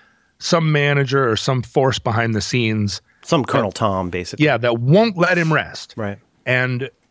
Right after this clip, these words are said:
Speaker 1: and, and then, and so he dies. And we all look back and go, Well, why didn't Jimmy just take a weekend off? Why didn't Jimmy take a year off? Like, why did we used to think that that Creedence Clearwater
Speaker 2: <clears throat>
Speaker 1: Revival needed to put out four <laughs> albums in nineteen sixty-nine.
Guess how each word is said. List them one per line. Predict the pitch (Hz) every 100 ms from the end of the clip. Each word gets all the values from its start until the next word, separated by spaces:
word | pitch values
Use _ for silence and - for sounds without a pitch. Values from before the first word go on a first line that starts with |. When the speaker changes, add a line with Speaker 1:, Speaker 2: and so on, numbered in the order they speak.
| _ _ _ _ _ _ _
Speaker 1:
and, | 127 127 135 - 127 -
and | 135
then, | 165 165 139
and | 135
so | 165
he | 143 143
dies. | 185 175 - - - - _ _ _ -
And | 120
we | 123
all | 131 156 151
look | 147 -
back | 135 117
and | 123
go, | 120 113
Well, | 110 131
why | 147 226
didn't | 277 254 180
Jimmy | - 196 175
just | 151 -
take | 165 156
a |
weekend | 127 127 156 127 117 113
off? | 139 147 87
Why | 117 170
didn't | 220 185
Jimmy | 196 196
take | 202 -
a |
year | 165 131 185 226
off? | 120 - -
Like, | 123 120
why | 139 170 180
did | 165 160
we | 165
used | 151 151 170 -
to | 135
think | - 139 117 -
that | 104 104 98 101 _ - - _ _ 131
that | 120 120
Creedence | 151 151 135
Clearwater | - 147 135 120 107
Speaker 2:
<clears throat> | 98
Speaker 1:
Revival | 101 110 104
needed | 104 123 117
to | 110
put | 135 117
out | 101 85
four | - 190 185 185 160
<laughs> |
albums | 156 160 143 131
in | 127 127
nineteen | 127 120 123
sixty-nine. | 127 120 131 127 123 98 95